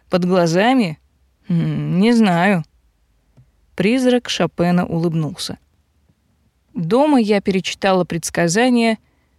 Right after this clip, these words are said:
«Займитесь научными изысканиями». Алгебру за десятый класс почитать. Или физику за девятый. И тут меня накрыло. Надо к профессионалу обратиться.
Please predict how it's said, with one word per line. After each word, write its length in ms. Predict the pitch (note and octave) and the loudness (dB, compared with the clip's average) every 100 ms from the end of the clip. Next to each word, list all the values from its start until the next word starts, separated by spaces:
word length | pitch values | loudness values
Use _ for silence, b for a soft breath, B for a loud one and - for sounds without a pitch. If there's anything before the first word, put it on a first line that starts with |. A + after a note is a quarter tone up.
| - | -4
«Займитесь 680 | F3+ G3+ G#3+ C4 C4+ C#4 - | 0 2 4 2 2 -2 0
научными 760 | F#3 F#3 G#3 - G#3 G#3 G3+ | 2 2 2 0 2 2 2
изысканиями». 880 | F#3 F#3+ - - F3+ E3+ D#3+ D#3 - _ _ _ _ _ _ _ _ - | 0 -2 -4 -2 -2 -2 -4 -6 -10 _ _ _ _ _ _ _ _ -8
Алгебру 460 | F3 A#3 C4 B3+ B3 | -2 0 0 2 2
за 140 | G3+ | 2
десятый 440 | F3+ F3 E3 - D#3 | 0 -2 -2 -4 -8
класс 240 | D3+ D3 | -8 -8
почитать. 560 | - - - - - - _ _ _ - | -12 -14 -10 -12 -12 -20 _ _ _ -2
Или 260 | G#3+ C4 | 0 2
физику 580 | C#4+ B3 E3 E3 - D3+ b b | 2 2 2 -2 -4 -8 b b
за 160 | D#3+ F3 | 0 2
девятый. 540 | F3+ F#3 D3+ - - _ _ _ _ _ _ _ _ _ _ | 2 2 0 -4 -16 _ _ _ _ _ _ _ _ _ _
И 140 | B3 B3+ | -2 -2
тут 320 | - C4 - | 0 0 2
меня 360 | A3+ A3 A3 | 4 4 4
накрыло. 720 | G#3 G3 - F#3+ F#3+ E3 C#3+ - _ _ _ _ _ _ _ _ _ - | 4 2 0 2 2 2 -2 -8 _ _ _ _ _ _ _ _ _ 0
Надо 380 | F3+ F#3 F3+ | 2 4 2
к 80 | E3 | -2
профессионалу 920 | - E3+ - - F3 F3+ G3+ G#3+ G3+ | -4 -6 -6 -4 -2 0 2 2 2
обратиться. 680 | E3 D3 D3+ - - - | 0 -4 -8 -10 -14 -12